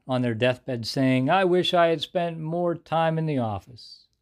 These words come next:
But there are many who wish they had invested more time in their families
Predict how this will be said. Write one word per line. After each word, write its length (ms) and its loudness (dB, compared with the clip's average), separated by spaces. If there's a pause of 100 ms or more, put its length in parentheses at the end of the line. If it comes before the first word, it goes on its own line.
(960)
But 120 -16
there 160 0
are 100 2
many 300 2
who 140 -2
wish 360 -2
they 140 -4
had 120 -6
invested 540 -4
more 180 -2
time 320 -6
in 100 -4
their 120 -6
families 680 -4